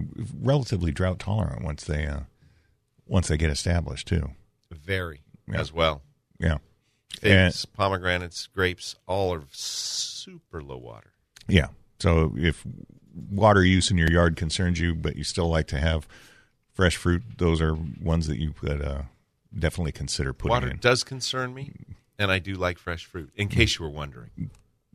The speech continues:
Speaker 1: Well, there you go. Um, I noticed the other day as I was walking in, we have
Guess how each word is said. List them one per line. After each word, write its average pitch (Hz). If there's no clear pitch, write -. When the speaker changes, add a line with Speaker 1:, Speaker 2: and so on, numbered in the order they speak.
Speaker 1:
Well, 104
there 73
you 67
go. -
Um, 90
I 95
noticed 104
the 98
other 90
day 92
as 85
I 85
was 80
walking 90
in, 98
we 82
have 82